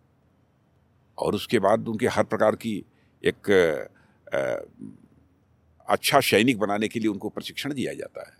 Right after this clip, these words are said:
बहुत सारी qualities उनके अंदर develop की जाती हैं, Technological जानकारी भी उनको दी जाती है।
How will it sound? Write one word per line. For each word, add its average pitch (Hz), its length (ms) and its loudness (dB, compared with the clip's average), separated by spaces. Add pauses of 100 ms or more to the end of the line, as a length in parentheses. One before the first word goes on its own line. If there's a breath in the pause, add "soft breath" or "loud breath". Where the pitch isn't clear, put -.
(1600)
बहुत 131 220 0
सारी 123 220 4
qualities 107 500 4
उनके 123 200 0
अंदर 107 180 4
develop 92 360 0
की 82 80 -4
जाती 69 260 -8
हैं, - 180 -20 (1400)
Technological 127 680 8 (280)
जानकारी 107 440 6
भी 135 100 -2
उनको 123 220 0
दी 92 140 -4
जाती 76 280 -8
है। - 160 -20